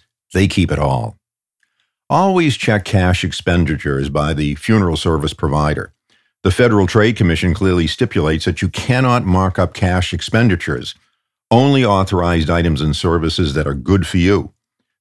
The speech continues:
That, too, is part of the Federal Trade Commission regulation.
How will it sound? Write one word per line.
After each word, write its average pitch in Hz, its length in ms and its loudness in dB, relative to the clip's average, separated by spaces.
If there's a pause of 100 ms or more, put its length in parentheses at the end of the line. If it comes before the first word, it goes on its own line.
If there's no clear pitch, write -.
That, 98 240 2
too, 139 240 2
is 76 100 -2
part 82 300 0
of 65 80 -6
the 69 80 -4
Federal 73 360 -2
Trade 76 300 -2
Commission 76 380 -2
regulation. 69 640 -4